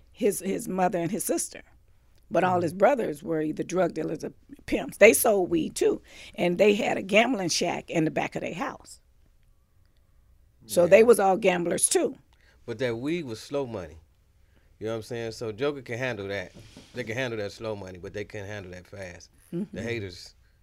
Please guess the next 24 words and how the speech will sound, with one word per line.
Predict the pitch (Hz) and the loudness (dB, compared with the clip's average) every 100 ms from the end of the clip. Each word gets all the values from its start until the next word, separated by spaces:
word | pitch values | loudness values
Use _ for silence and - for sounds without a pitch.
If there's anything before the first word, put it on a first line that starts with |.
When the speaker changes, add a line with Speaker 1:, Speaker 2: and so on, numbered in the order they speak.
| _ _ _ - | _ _ _ -18
Speaker 2:
that, | 98 | -16
that | 92 101 | -12 -12
was | 92 | -12
just | 87 - | -16 -16
too | - | -16
much. | 87 90 85 - - | -16 -18 -20 -20 -14
Speaker 1:
Mm-hmm. | 190 196 | -12 -10
Speaker 2:
You | 98 | -10
know | 98 | -10
what | |
I | 98 | -8
mean? | 101 101 | -8 -8
And, | 110 107 | -8 -10
and | 104 107 | -8 -6
really, | 120 170 143 127 _ _ _ - | 0 0 0 -4 _ _ _ -6
Daft | 131 196 180 | -2 -2 -2
wasn't | 139 | -4
even | 135 117 113 | -4 -6 -6
really | 127 117 | -6 -8
trying | 143 123 | -8 -6
to | 113 | -8
fool | - 160 214 190 | -8 -4 -4 -4
with | 120 | -8
the, | - | -10